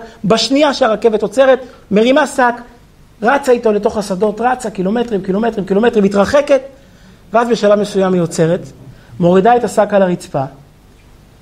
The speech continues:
ופתאום הלב שלה מנבא לה רעות. היא פתאום מרגישה, חושבת שהשק הזה היה קל מדי. היא פותחת אותו במהירות, היא רואה שהיא לקחה את השק השני. את השק הריק, את השק עם ה-, רק עם הקצת תפוחי אדמה,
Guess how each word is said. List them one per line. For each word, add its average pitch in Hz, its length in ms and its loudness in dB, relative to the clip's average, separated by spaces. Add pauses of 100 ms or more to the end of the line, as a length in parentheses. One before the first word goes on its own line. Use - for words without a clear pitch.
(120)
ופתאום 196 480 0
הלב 196 180 0
שלה 165 320 0
מנבא 160 360 0
לה 160 100 0
רעות. 139 480 -8 (640)
היא 151 80 -8
פתאום 214 200 0
מרגישה, 180 360 -2
חושבת 202 440 -4
שהשק 170 340 -4
הזה 165 160 0
היה 165 140 2
קל 202 240 0
מדי. 139 200 -4 (960)
היא 170 80 0
פותחת 254 380 0
אותו 240 160 0
במהירות, 208 560 2 (280)
היא 196 80 2
רואה 196 220 4
שהיא 220 160 -4
לקחה 185 220 -4
את 175 80 -6
השק 165 260 -6
השני. 135 340 -10 (640)
את - 80 -4
השק 226 280 0
הריק, 214 320 2
את 160 80 -8
השק 196 300 -4
עם 190 140 2
ה-, 170 180 2
רק 196 180 0
עם 202 80 0
הקצת 196 280 -2
תפוחי 190 280 0
אדמה, 226 300 2